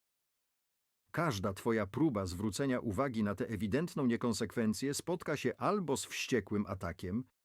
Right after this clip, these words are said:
albo z protekcjonalnym, pełnym zdziwienia wzruszeniem ramion. On szczerze nie rozumie, w czym jest problem.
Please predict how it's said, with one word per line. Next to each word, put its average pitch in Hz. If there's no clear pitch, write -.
albo 110
z -
protekcjonalnym, 123
pełnym 160
zdziwienia 101
wzruszeniem 117
ramion. 92
On 226
szczerze 139
nie 156
rozumie, 151
w -
czym 104
jest 90
problem. 85